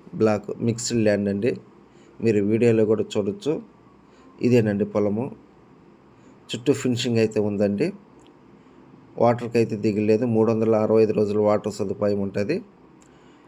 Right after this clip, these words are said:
ఇటు బోర్ వాటర్ ఉంది, ప్లస్ కెనాల్ వాటర్,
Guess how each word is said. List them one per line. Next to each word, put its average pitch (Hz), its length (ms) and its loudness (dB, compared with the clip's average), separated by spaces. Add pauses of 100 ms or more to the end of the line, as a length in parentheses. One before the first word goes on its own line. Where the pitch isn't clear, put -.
(120)
ఇటు 117 180 0
బోర్ 113 320 4
వాటర్ 117 320 2
ఉంది, 113 320 -2 (420)
ప్లస్ 120 260 -4
కెనాల్ 110 360 -2
వాటర్, 104 440 0